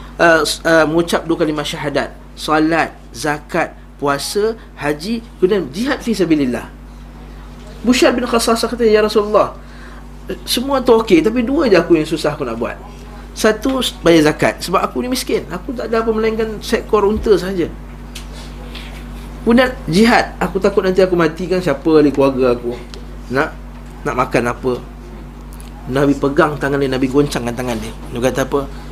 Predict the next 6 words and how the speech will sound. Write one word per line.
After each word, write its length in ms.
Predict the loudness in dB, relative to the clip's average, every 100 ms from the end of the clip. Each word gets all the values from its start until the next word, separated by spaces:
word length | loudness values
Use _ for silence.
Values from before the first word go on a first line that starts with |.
| -14 -14 -2
Wahai 240 | 0 4 4
Bushair, 480 | 2 4 6 6 4 -6 -16 -16 -16 -4
tanpa 400 | 0 0 2 2
jihad, 400 | 2 -2 -2 -4 -6 -16 -10
tanpa 320 | -2 -2 0 -2
sedekah, 560 | -2 -6 -2 -4 -4